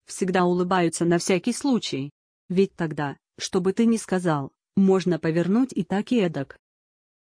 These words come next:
Лучшие украшения девушки —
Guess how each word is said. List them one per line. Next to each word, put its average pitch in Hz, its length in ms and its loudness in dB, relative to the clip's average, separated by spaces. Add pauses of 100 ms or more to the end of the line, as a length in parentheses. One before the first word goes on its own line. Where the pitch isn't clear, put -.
(580)
Лучшие 208 460 0
украшения 170 680 -2
девушки — 196 600 -2